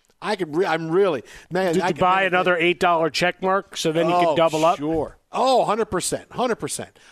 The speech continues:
Speaker 1: No, I can, I can do it. I can be that guy. I watched today.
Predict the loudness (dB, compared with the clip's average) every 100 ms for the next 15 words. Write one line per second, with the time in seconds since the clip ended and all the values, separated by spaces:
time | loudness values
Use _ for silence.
0 | -10 -2 -2 0 -2 -2 -4 -2 -2 -4
1 | -4 -2 -2 -4 -6 -4 -4 -4 -2 -4
2 | -4 -10 -10 _ -20 -20 -20 -4 -2 0
3 | 0 0 -2 -4 -2 0 0 -2 -6 -10